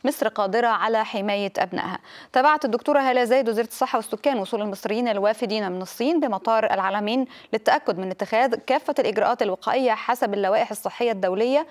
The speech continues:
وإرشادات منظمة الصحة العالمية في هذا الشأن. أكدت الوزيرة وفقا لبيان صحفي أن الدولة المصرية قادرة على حماية أبنائها وتوفير كافة سبل الرعاية الطبية لهم، فضلا عن اتخاذ كافة الإجراءات والتدابير اللازمة لمنع دخول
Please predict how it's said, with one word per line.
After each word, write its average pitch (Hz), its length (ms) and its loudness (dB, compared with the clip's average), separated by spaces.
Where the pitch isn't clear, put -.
وإرشادات 233 640 2
منظمة 214 460 0
الصحة 214 360 -4
العالمية 185 480 -2
في 208 140 -4
هذا 202 160 0
الشأن. - 200 -4
أكدت 311 360 2
الوزيرة 269 360 4
وفقا 277 220 0
لبيان 240 280 2
صحفي 277 320 0
أن 226 100 0
الدولة 240 280 2
المصرية 240 340 0
قادرة 240 400 2
على 170 240 0
حماية 214 360 -2
أبنائها 240 440 0
وتوفير 214 420 0
كافة 285 420 0
سبل 247 280 0
الرعاية 208 280 2
الطبية 240 340 0
لهم، 202 220 0
فضلا 196 420 0
عن 185 100 -2
اتخاذ 214 380 0
كافة 277 340 -2
الإجراءات 208 440 2
والتدابير 214 460 0
اللازمة 214 400 0
لمنع 220 400 0
دخول 233 380 -2